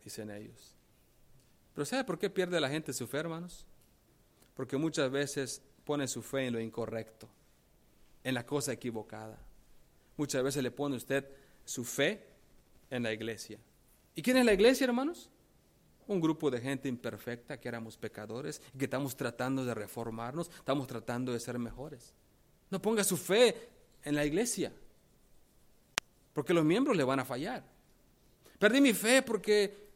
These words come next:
el predicador". Muchas veces lo alzan, pero es un humano con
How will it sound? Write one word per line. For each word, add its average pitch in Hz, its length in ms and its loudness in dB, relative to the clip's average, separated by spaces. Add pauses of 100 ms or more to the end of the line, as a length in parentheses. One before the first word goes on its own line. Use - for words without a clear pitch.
(140)
el 156 100 -6
predicador". 147 680 0 (1120)
Muchas 185 240 4
veces 196 200 4
lo 165 140 6
alzan, 202 300 2
pero 175 140 0
es 185 80 -2
un 226 80 6
humano 240 540 2 (600)
con 170 280 4